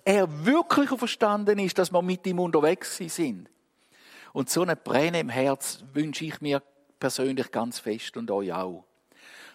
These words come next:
Dass wir merken, hey, mit dem Herr, wo wir unterwegs sind, wo wir am letzten Sonntag miteinander Auferstehungsfest gefeiert haben, der Jesus lebt. Das müssen doch enttäuschte, niedergeschlagene, traurige,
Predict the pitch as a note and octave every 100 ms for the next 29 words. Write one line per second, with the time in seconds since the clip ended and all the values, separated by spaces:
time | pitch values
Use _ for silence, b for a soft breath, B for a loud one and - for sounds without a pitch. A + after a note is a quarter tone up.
0 | - D3 D#3+ D3 D#3 - B3+ D#4+ C#4+ F#3+
1 | - D#3 B2 E3 C4 A#3+ G#3+ G3 F#3 F#3+
2 | F#3 G#3+ A#3+ - - G#3 F#3+ F3+ E3+ F3
3 | A#3 - - G3 F3 B B B - A3
4 | B3 A3+ G#3 G3+ G3+ G3+ F#3+ F#3+ G3 F#3
5 | E3+ - _ A#3 G#3+ A3 G#3 - F#3+ F#3
6 | - - G#3 G3 F#3 F3+ G3 F3+ B2 -
7 | B B F#3 F3 G#3+ A3+ - G3 - -
8 | E3+ G3+ C#4+ - - - - _ _ _
9 | _ _ _ _ _ _ _ _ _ _
10 | _ _ _ _ _ _ D#3 D#3+ - D#3+
11 | C3 B2+ C3 B2 - D3 C3 B2 - G#2+
12 | B2 D3 D3 C#3 - D3 B2+ C3 A#2+ A2
13 | - - E3 F#3 E3+ D3+ B2+